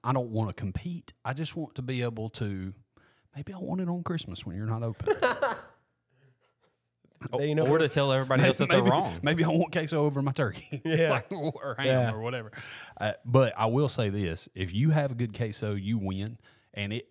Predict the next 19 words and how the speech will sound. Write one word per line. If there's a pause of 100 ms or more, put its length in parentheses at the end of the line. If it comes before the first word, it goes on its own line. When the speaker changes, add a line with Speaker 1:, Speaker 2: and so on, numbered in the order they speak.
(100)
Speaker 1:
it, (400)
I
feel, (420)
I, (120)
I've (640)
talked
about
this
before,
but (1000)
I
think
something, (680)
man,
restaurants
struggle
right
here
in,